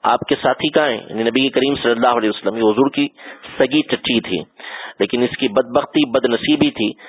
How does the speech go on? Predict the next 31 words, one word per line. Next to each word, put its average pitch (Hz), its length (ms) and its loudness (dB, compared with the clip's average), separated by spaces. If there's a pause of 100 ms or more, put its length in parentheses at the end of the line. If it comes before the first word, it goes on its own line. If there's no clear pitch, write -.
(260)
کہ - 80 0
اس - 280 2
نے 147 100 0
کہا 131 260 2
کہ 143 140 0
مجھے 135 200 2
پتا 156 360 2
چلا 131 260 2
ہے 131 100 0
کہ 131 120 -2
انہوں 127 200 4
نے 127 60 2
میری 123 320 2
ہجو 123 180 2
کی 95 280 -2
ہے، 69 60 -2 (120)
یعنی 110 200 -4 (100)
اس 120 120 -4
کی - 160 -4
برائی 127 360 4
میں 143 140 2 (400)
یہ 123 100 2 (100)
آیت 135 300 4
نازل 123 340 4
ہوئی 131 300 4
ہے۔ 123 120 0 (380)
نعوذ 151 320 4
باللہ، 139 300 4
نعوذ 135 280 4
باللہ، 131 260 2
اس 113 140 2